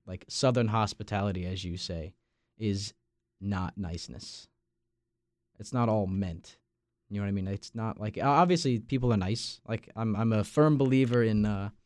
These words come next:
the optimism of humanity. People are just generally nice people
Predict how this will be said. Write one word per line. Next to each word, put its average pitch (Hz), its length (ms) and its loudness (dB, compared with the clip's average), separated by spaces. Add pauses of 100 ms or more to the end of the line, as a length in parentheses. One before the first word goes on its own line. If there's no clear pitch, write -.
(580)
the 117 200 -6
optimism 110 640 2
of 98 320 -6
humanity. 98 520 -4
People 107 300 -6
are 101 80 -2
just 98 300 -8
generally 104 680 -2 (540)
nice 107 380 -2
people 90 400 -10